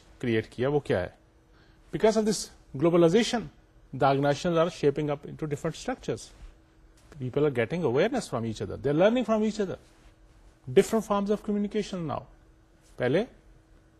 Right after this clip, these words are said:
manual آپ چیزوں کو transfer karte تھے۔ Now you can use the internet، you can use the email، you can use the phone system، you can use the faxes، fax مشین، آ،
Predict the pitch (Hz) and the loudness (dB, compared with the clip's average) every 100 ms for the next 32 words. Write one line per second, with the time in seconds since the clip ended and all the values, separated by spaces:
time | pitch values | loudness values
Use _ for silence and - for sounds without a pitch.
0 | - 131 139 151 156 135 120 - 110 120 | -8 -2 2 2 2 2 0 -2 -6 -2
1 | 139 202 - _ _ - 127 110 - 113 | -4 -4 -12 _ _ -8 -6 -4 -8 -8
2 | 98 - - - - - _ _ _ - | -10 -8 -14 -14 -20 -20 _ _ _ -20
3 | _ - - - _ 135 175 208 226 214 | _ -20 -20 -20 _ 4 4 4 0 0
4 | 226 196 254 320 - _ _ _ _ - | 0 -2 -4 -4 -12 _ _ _ _ -20
5 | - 151 180 214 160 104 - - - - | -10 -6 -4 -4 -4 -8 -16 -20 -20 -10
6 | 120 151 156 147 151 185 180 113 - - | -6 -4 -4 -2 -2 -2 -2 -2 -4 -20
7 | - _ _ _ - _ _ 139 143 180 | -20 _ _ _ -20 _ _ -4 -2 0
8 | 185 170 220 - _ _ - _ - - | 0 0 -2 -4 _ _ -20 _ -20 -20
9 | - - 269 202 139 123 - - - - | -8 2 2 2 -4 -6 -12 -20 -20 -14
10 | 120 147 156 156 175 202 196 - 107 - | -6 -4 -2 -2 0 0 -2 -4 -10 -12
11 | - - _ _ _ _ _ _ _ _ | -20 -20 _ _ _ _ _ _ _ _
12 | _ - 165 - 156 170 127 - - | _ -6 -6 -4 -4 -2 -4 -8 -16